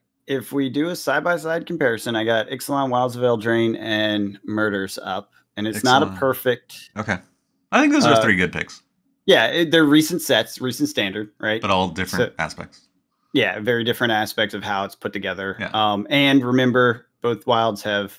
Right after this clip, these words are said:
Speaker 1: set, collector, and
Speaker 2: True.
Speaker 1: draft. And Ixalan does too, but Murders does not. So,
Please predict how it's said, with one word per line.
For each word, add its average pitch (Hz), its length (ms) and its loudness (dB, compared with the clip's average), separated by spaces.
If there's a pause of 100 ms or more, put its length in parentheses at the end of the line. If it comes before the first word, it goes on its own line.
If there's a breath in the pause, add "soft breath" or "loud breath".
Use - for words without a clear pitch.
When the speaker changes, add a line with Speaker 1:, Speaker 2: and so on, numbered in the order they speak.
(180)
Speaker 1:
set, - 340 -2 (160)
collector, 104 500 -4
and 101 480 -6
Speaker 2:
True. 107 220 -6
Speaker 1:
draft. 147 500 -2 (280)
And 107 400 -4
Ixalan 107 320 -4
does 98 180 -4
too, 135 300 0
but 98 160 -4
Murders 95 380 -8
does - 240 -14
not. 95 360 -4
So, - 380 2